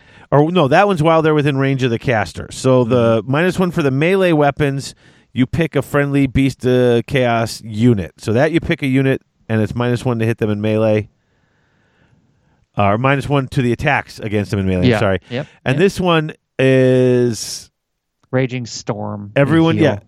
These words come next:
Speaker 1: everyone who's within, uh, eighteen inches, minus one for the attacks of missile weapons by
Speaker 2: Oh, that
Speaker 1: enemies
Speaker 2: one. Yeah,
Speaker 1: while they're
Speaker 2: yeah,
Speaker 1: within
Speaker 2: yeah.
Speaker 1: range
Speaker 2: Yep.
Speaker 1: of eight. That's, I, I like how they're taking away your attacks,
Speaker 2: Mm-hmm.
Speaker 1: both in melee against a specific unit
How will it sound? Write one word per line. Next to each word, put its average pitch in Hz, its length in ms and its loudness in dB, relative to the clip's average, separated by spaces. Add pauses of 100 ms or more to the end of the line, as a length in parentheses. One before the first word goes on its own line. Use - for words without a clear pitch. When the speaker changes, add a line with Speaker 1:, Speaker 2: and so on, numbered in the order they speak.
Speaker 1:
everyone 160 260 0
who's 165 180 2
within, 143 380 0
uh, 120 240 0
eighteen 139 460 0
inches, 127 720 -6 (1160)
minus 135 320 0
one 143 180 -2
for 139 160 -2
the 131 100 2
attacks 131 340 -2
of 131 80 -2
missile 123 340 0
weapons 104 480 -2
by 104 480 0
Speaker 2:
Oh, - 40 -2
that 131 80 2 (220)
Speaker 1:
enemies 110 140 -6
Speaker 2:
one. 104 140 -12
Yeah, 113 80 -6
Speaker 1:
while 113 120 0
they're 113 100 2
Speaker 2:
yeah, 113 40 2
Speaker 1:
within 113 240 -2
Speaker 2:
yeah. 107 60 -4
Speaker 1:
range 113 260 -4
Speaker 2:
Yep. 107 100 -2
Speaker 1:
of - 180 -20
eight. 107 180 -4 (400)
That's, - 480 -4 (500)
I, 147 100 -8 (120)
I - 100 0
like 143 380 -4
how 175 180 -2
they're 139 220 -2
taking 139 480 -6 (100)
away 120 240 2
your 123 240 0
attacks, - 800 -6 (160)
Speaker 2:
Mm-hmm. 107 320 -8 (200)
Speaker 1:
both 131 240 2
in 117 160 -2
melee 139 420 2
against 117 380 -4
a - 20 -6
specific 143 560 -4
unit 139 320 0